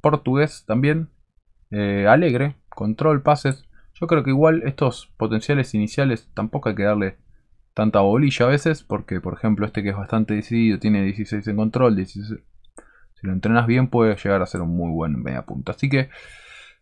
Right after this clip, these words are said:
no ha sido nuestra mejor camada, la verdad,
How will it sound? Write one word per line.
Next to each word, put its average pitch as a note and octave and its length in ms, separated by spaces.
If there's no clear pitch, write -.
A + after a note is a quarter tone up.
no G3 120
ha G#3+ 40
sido G#3+ 280
nuestra F3 440
mejor F3+ 320
camada, A3 580
la E3+ 320
verdad, G3 480